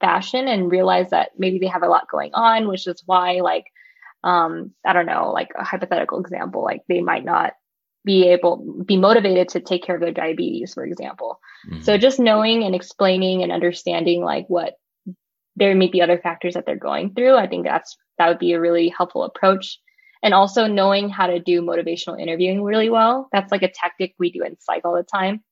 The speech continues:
Speaker 1: I think if all, like, ambulatory care providers, like, practice it, like, you can get a lot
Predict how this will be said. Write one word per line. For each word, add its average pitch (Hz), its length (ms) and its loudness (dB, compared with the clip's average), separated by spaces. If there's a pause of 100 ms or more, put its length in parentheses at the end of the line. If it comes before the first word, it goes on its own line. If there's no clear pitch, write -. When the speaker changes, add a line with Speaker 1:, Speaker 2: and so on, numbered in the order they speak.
(340)
Speaker 1:
I 196 100 4
think 220 200 2
if 202 100 0
all, 180 500 4
like, 165 240 -4
ambulatory 170 520 -4
care 170 320 -4
providers, 170 580 -2
like, - 320 -6
practice - 460 -14
it, 277 300 6
like, 185 180 0
you 196 100 -2
can 202 140 -2
get 196 140 0
a 170 60 0
lot 170 220 0